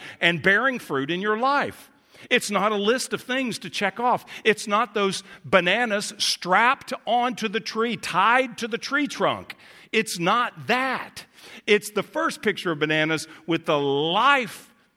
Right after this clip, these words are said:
flowing and, and producing the bunch, the whole bunch of fruit. What ultimately we need is not a new technique, a new external practice. We need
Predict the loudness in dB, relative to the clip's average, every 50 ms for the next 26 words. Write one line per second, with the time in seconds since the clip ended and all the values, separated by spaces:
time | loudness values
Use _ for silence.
0 | _ _ _ -12 -4 0 2 2 2 2 2 4 4 2 2 0 -2 -4 -2 -2
1 | -2 -2 -2 0 -2 -2 -2 -2 -2 -2 0 0 -2 -2 -4 -4 -2 -2 0 2
2 | 2 2 2 0 -4 -6 -8 -8 -8 -10 _ _ _ _ _ _ _ _ -6 -4
3 | -4 -2 0 -2 0 2 2 2 2 0 -4 -8 -10 -6 -2 0 2 2 2 0
4 | -4 -12 -20 _ _ _ _ _ _ _ _ _ _ _ _ _ -20 -20 -18 -12
5 | -6 -2 -2 -2 -2 -4 -8 -14 -18 -20 -20 -20 _ _ _ _ _ _ _ _
6 | _ _ _ _ _ _ _ -2 2 2 2 2 2 2 2 2 2 2 -2 -6
7 | -4 -2 0 0 2 2 2 2 2 2 0 2 2 2 0 0 -2 -4 -2 0
8 | 0 2 2 0 0 0 -2 -2 -2 -2 -2 -2 -2 -2 -4 -2 0 0 0 0
9 | -2 -4 -10 -20 -20 -20 -20 -8 -2 0 0 2 2 2 2 0 0 -4 -4 0
10 | 0 2 2 0 -2 -2 0 2 4 4 4 2 0 -4 -4 -4 -4 -2 -2 -2
11 | 0 0 0 0 0 0 0 -2 -4 -6